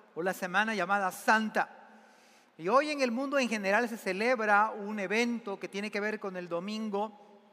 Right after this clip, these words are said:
de la entrada triunfal a Jerusalén. Resulta que este hecho de la entrada triunfal a Jerusalén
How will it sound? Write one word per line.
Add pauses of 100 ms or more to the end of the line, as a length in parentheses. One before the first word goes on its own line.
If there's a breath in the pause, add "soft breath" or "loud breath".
(640)
de
la
entrada
triunfal
a
Jerusalén. (1000 loud breath)
Resulta
que
este
hecho
de
la
entrada
triunfal
a
Jerusalén